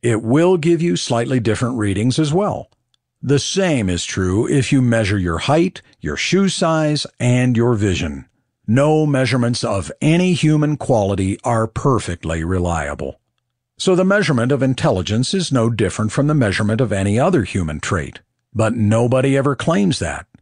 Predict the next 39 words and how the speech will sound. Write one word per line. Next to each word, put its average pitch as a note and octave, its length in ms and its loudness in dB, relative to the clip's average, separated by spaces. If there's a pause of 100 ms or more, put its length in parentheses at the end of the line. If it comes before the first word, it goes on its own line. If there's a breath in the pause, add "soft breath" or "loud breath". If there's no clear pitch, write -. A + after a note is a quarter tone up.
(100)
because F#3 320 0
the D3+ 80 2
measurement C#3 640 2
of E3+ 160 0
weight F2+ 320 0
is D3+ 280 2
never F#2+ 360 0
perfectly F#2+ 520 -4
reliable. C3 720 0
There D3+ 240 2
is D#3+ 200 0
no B2+ 260 2
such D3 380 -2
thing F#2+ 340 -2
as A#2+ 240 -2
weight, E3+ 400 -4 (320)
and D#3 340 0
weight C3 440 0 (180 soft breath)
is C#3 160 2
a D3 80 0
culturally F3+ 720 0
constructed C3+ 920 -2
concept. - 720 -4 (380)
But A2+ 160 -2
that's A#2+ 240 -2
exactly A#2 600 0
what D#2+ 220 -4
people G#2 360 0
who A2+ 140 2
are F#2 160 0
unfamiliar G#2 580 0
with A#2 160 0
the G2+ 80 -4
latest G2 360 0
psychometric G2+ 640 -2
research A#2+ 600 0
think B2+ 220 0
about C#3 300 0
intelligence. E3+ 760 -2